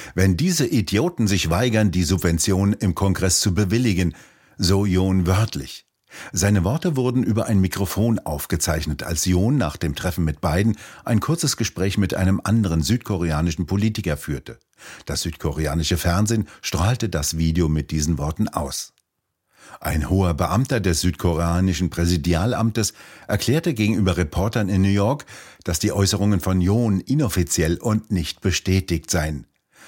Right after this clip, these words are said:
Der Beamte sagte, es sei unangemessen, solche privaten Äußerungen als Reflexion über die diplomatischen Erfolge der Regierung zu betrachten.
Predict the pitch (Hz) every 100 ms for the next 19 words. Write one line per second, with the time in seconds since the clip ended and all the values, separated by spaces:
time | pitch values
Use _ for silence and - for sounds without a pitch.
0 | - - 78 76 73 85 82 104 - 107
1 | 98 90 87 - 151 139 123 104 95 98
2 | 80 80 - 73 - 78 76 101 - -
3 | 85 82 85 85 82 - - - 92 90
4 | 92 101 - 95 - - 95 139 165 104
5 | 104 82 85 101 101 - 80 78 92 98
6 | - 98 87 87 87 87 87 87 85 82
7 | 117 120 92 80 82 73 - 73 - -